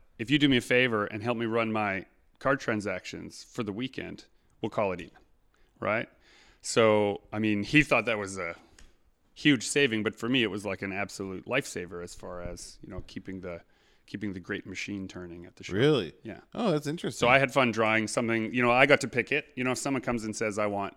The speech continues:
Speaker 1: you know, Harley Quinn on a motorcycle," then you don't get a say in a commission. But this
Speaker 2: Right.
Speaker 1: one was, you just got to interpret it. So I got to draw something I thought was fun in a style I thought I wanted to do, and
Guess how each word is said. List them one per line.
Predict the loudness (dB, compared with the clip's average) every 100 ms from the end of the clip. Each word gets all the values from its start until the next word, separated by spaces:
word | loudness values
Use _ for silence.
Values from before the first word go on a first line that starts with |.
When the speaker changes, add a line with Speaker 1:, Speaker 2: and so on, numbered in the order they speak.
| -10
Speaker 1:
you | -6
know, | -6
Harley | -2 -2 -2
Quinn | -6 -10 -8
on | -8
a | -4
motorcycle," | -4 -2 -6 -10 -10 -14 -14 -20 -20 -4
then | 0
you |
don't | 2 0
get | -2
a | -4
say | -2 -2 0
in | -2
a | -6
commission. | -4 -6 -4 -4
But | -2 2
this | 2
Speaker 2:
Right. | 2
Speaker 1:
one | 0
was, | 0 -2
you | -4
just | -2 -2
got | -2
to | -2
interpret | 0 0 0 -10
it. | -14 _ -20 -14
So | 2
I | 4
got | 4
to | 2
draw | 2 2
something | 2 -4 -2
I | -4
thought | -8
was | -10
fun | -8 -6 -6 -10 -14 -18 -4
in | -2
a |
style | 0 2 4 4
I | 2
thought | 0 -4 -4
I |
wanted | -4 -4 -6
to | -8
do, | -6 -6 -8 _ _ _ _ -10
and | -6 -4 -4 -6 -8